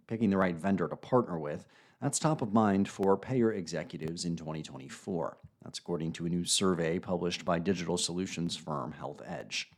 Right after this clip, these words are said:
Thirty percent of the more than three hundred and fifty executive respondents were from a health plan, twenty-seven percent were from a B C B S plan, and twenty-six percent were from a specialty plan,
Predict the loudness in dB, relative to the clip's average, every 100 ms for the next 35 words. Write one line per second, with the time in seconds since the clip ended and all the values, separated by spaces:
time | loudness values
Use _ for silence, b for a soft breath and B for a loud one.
0 | _ _ _ b b b b b b 6
1 | 8 8 4 4 6 6 4 4 8 8
2 | 8 4 2 4 4 4 2 -2 -4 -6
3 | -4 -8 -6 -6 -8 -6 -6 -6 -6 -2
4 | 0 0 -2 -4 -4 -4 0 2 0 -4
5 | -10 -6 -2 -2 0 0 0 -4 -8 -2
6 | 0 2 2 0 -2 0 0 0 -4 0
7 | -2 0 -2 -2 -4 -2 2 2 2 4
8 | 4 2 B B B 0 2 4 6 6
9 | 4 2 -2 -2 -2 -4 -6 -8 -10 -6
10 | -6 -6 -4 2 2 2 -4 -6 -6 -4
11 | -4